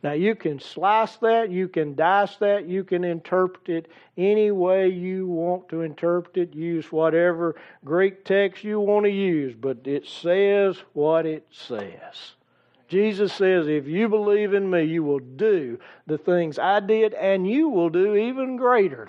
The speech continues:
things than I did." Now, I can't understand that. I can't wrap my hands ar-, um, head around that,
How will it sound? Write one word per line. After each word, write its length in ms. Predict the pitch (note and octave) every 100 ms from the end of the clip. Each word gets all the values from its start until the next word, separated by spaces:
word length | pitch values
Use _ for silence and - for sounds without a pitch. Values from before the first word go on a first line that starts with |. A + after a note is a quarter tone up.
| _
things 380 | A2 G2 F#2 G2
than 140 | G#2+
I 160 | G#2 G2+
did." 260 | G#2 F#2+ - - -
Now, 160 | F#3 E3+
I 300 | F#3+ B3+ D4
can't 400 | - - A3+ A#3+
understand 880 | G3 A3 A3+ A3+ - A3+ G#3+ D3 C3
that. 260 | A2 - -
I 120 | E3 G3
can't 300 | - G#3+ E3+
wrap 360 | F3+ A3 A3
my 180 | G3+ G#3+
hands 300 | G#3+ A3 F#3+
ar-, 360 | F#3 C4+ F#3+ F3+
um, 200 | F3 F3+
head 320 | C#3+ G#3 A3
around 460 | G3 G3+ A#3 A#3+
that, 220 | B3 B3